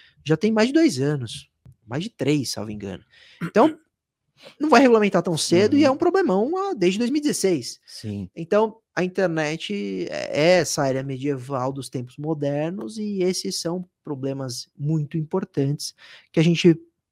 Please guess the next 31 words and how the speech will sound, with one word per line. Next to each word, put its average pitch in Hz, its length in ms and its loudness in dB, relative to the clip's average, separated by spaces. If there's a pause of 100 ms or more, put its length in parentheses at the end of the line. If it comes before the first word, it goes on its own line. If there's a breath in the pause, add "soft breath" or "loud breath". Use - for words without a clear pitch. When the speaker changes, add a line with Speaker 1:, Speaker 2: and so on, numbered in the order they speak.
(140)
Speaker 1:
vai 156 140 6
tentar 160 340 4
agora 135 300 4
com 139 100 -4
essa 139 120 -4
história 127 400 0 (320 soft breath)
de 147 80 -2
descentralização 151 1120 2
regulamentar. 175 720 -4 (520 soft breath)
É, - 240 -14
ou 151 140 0
melhor, 139 300 4
melhorar. 151 600 6
E, 160 300 -2
e, 165 140 -12 (240)
e 180 60 4
aí 196 160 2
esse, - 220 -4
as 139 200 -8
pessoas 208 240 -6
que 220 100 -6
defendem 175 400 0
essa 156 260 -4
descentralização 143 1000 -6
defendem 170 420 -6
muito 165 500 -8
que - 140 -12
não 175 180 -4
tenha 190 320 -6
regulamentação 185 600 -4
nenhuma. 175 440 -4